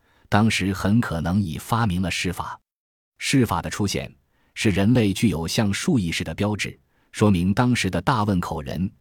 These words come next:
已具备了一定的数学知识。大汶口文化的原始艺术品不仅内容丰富、形式多样，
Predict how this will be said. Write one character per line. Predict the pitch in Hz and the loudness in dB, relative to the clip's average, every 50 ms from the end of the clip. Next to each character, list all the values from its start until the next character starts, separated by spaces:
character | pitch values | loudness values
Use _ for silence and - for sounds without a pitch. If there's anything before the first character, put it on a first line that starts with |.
| _ - | _ -4
已 | 85 92 95 90 | 0 0 0 0
具 | - - 151 110 | 2 2 2 4
备 | - 92 95 | 4 2 -2
了 | 92 82 | -2 -2
一 | 85 95 107 120 | -2 0 0 2
定 | - 117 95 | 2 2 0
的 | 76 71 | 0 -2
数 | - - - 147 117 90 | -6 -2 0 0 0 0
学 | - 92 82 | -2 -6 -6
知 | - - 98 95 | -4 -4 -2 -2
识。 | - - - - _ _ _ _ _ _ _ _ _ _ _ _ | -2 -4 -6 -8 _ _ _ _ _ _ _ _ _ _ _ _
大 | - 165 160 131 127 | 0 2 2 2 4
汶 | 123 131 113 104 | 4 4 4 4
口 | - - - 80 69 | 2 0 -4 -4 -2
文 | 82 92 120 120 | 0 0 0 0
化 | - 110 90 | 2 0 -2
的 | 82 82 | -2 -2
原 | 85 85 87 110 123 113 | -2 0 0 2 2 0
始 | - 95 95 | 0 0 -2
艺 | 95 82 | -2 -4
术 | - - 82 | -4 -6 -8
品 | - - - 69 - - _ _ _ _ _ _ _ - | -8 -8 -10 -10 -12 -14 _ _ _ _ _ _ _ 2
不 | 120 110 | 4 4
仅 | 101 - 85 90 | 4 4 2 2
内 | 104 101 85 | 2 2 2
容 | 78 80 80 | 0 -2 -4
丰 | 90 - 107 104 | -2 0 0 0
富、 | 101 - - - - - _ _ - | 0 -2 -4 -8 -10 -12 _ _ -12
形 | - - - 95 104 104 | -6 -2 0 2 2 2
式 | - - 82 | 2 0 -2
多 | - 107 98 | -2 -2 -2
样， | 92 85 - - | -2 -4 -6 -8